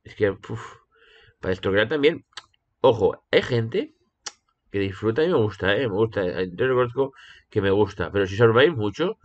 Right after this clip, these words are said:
hay gente que está encantada de estroquear vuestras cositas y, y poner ahí las,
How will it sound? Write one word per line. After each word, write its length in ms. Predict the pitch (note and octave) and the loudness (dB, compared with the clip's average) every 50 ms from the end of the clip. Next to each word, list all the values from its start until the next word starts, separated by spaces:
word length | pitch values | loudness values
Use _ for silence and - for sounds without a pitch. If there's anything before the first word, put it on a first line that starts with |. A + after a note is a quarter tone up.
| _ - - - - - - _ _ _ - | _ -20 -20 -20 -20 -20 -20 _ _ _ -2
hay 120 | A#2 A#2+ | -2 0
gente 260 | A2+ G#2 G2+ F#2 B2+ | 0 0 -2 0 0
que 60 | C3+ | 0
está 140 | A#2 A2+ G2 | 0 0 -2
encantada 480 | F2+ F#2 A#2 A#2 F#2 F#2+ F#2 F#2+ G#2+ A#2 | 0 2 0 0 2 0 0 2 4 4
de 120 | A#2 A2 | 4 4
estroquear 500 | F#2 F#2 - F#2 F#2 F#2 F2 E2 E2+ F2 F#2 A2 A2+ G#2+ G2+ F#2 F2+ D2+ - _ _ | 2 2 0 -2 0 0 -2 -2 -4 0 2 4 6 6 6 4 2 -2 -6 _ _
vuestras 260 | _ F#2 F2+ - F2 - | _ -10 -10 -8 -10 -12
cositas 480 | - F2 - F2+ E2+ F2 A2+ C3+ B2+ | -12 -10 -10 -6 -4 -2 -2 -2 -2
y, 360 | A2 F#2+ D#2+ B1+ C#2 F2+ F#2 _ _ _ _ _ _ _ _ _ _ _ _ _ _ | -2 -4 -4 -8 -12 -16 -18 _ _ _ _ _ _ _ _ _ _ _ _ _ _
y 180 | - - F#2 | -14 -12 -8
poner 280 | F2+ F2 F#2+ F#2 F#2 F#2+ | -2 0 2 2 2 2
ahí 180 | F#2+ F#2 F#2 | 2 2 2
las, 440 | F#2+ F#2+ F2+ F2 E2+ E2+ D#2 D2+ - | 2 0 -2 -4 -6 -8 -10 -14 -16